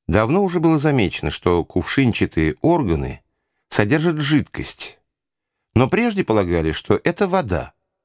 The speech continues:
и только в последнее время убедились, что эта жидкость имеет свойство растворять твёрдые органические вещества,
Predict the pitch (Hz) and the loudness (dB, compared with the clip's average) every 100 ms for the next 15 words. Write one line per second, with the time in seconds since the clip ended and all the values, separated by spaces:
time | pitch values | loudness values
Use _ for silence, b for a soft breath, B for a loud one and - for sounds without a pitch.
0 | _ _ _ _ - 95 98 98 - 110 | _ _ _ _ -4 0 0 -2 0 -2
1 | 95 113 123 90 87 85 80 160 175 - | 0 0 2 2 2 0 2 2 2 0
2 | 107 87 78 165 143 78 - - - 95 | 0 0 0 0 0 -2 -6 -8 -2 0
3 | 80 76 127 - - 73 - - _ _ | 0 -2 -2 -2 -4 -6 -8 -20 _ _
4 | _ _ 90 120 175 131 - 101 87 147 | _ _ 0 2 2 0 -2 -2 0 2
5 | 175 - 165 170 151 _ _ _ - 107 | 0 -2 0 0 -2 _ _ _ -4 0
6 | 131 - - 107 131 127 95 - - 90 | 0 -2 -2 0 2 2 0 -6 -8 0
7 | 104 113 85 82 80 82 98 - - 82 | 2 0 0 -2 0 0 -2 -4 -2 -2
8 | 73 - 71 - 151 160 | 0 -4 -4 0 0 -2